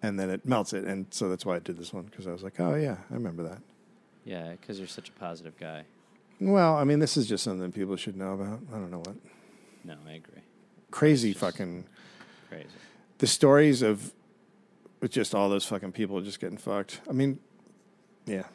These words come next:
Speaker 2: Well, and, I mean, we're, we're also, like, you know, we're s-, you're s-, you've seen glimmers of it, but it's only, I mean, there, I mean, displacement will be a thing that the government doesn't really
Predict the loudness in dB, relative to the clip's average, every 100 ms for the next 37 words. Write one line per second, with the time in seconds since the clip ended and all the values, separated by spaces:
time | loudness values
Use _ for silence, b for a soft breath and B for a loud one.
0 | B B B 4 4 2 0 0 0 0
1 | 0 -2 2 2 2 2 2 2 4 2
2 | 0 -12 _ -2 0 0 0 -2 0 -2
3 | -2 -4 -4 -8 -12 -10 -4 -2 -2 -4
4 | -2 2 2 2 2 0 -2 -8 _ -6
5 | -2 -2 -2 0 0 0 0 2 4 2
6 | 4 4 6 2 -2 0 2 0 -4 b
7 | b b b _ _ _ _ _ -8 -2
8 | -2 0 2 2 2 -2 -4 -2 -2 2
9 | 2 2 0 -2 2 2 2 -2 -2 -2
10 | 2 2 2 -4 -4 -4 -4 -4 -8 -8
11 | -4 0 0 -2